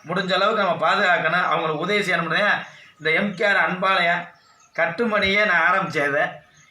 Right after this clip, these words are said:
இது மிகப்பெரிய அளவுல இது வேலை நடந்து முடியும். அது காரணம் ஒவ்வொரு ஊர் மக்களும்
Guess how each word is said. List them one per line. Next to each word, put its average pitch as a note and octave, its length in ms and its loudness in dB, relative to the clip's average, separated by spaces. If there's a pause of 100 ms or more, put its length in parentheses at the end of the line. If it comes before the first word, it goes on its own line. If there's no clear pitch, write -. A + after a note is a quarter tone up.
(140)
இது F#3 220 -2
மிகப்பெரிய G#3+ 680 -2
அளவுல G#3 280 2 (580)
இது D3+ 160 -6
வேலை G3+ 260 2
நடந்து F#3+ 320 0
முடியும். F3 460 -2 (100)
அது C#3+ 260 -4
காரணம் F#3 540 0 (380)
ஒவ்வொரு F#3 520 -2
ஊர் A3 280 0
மக்களும் F3+ 540 0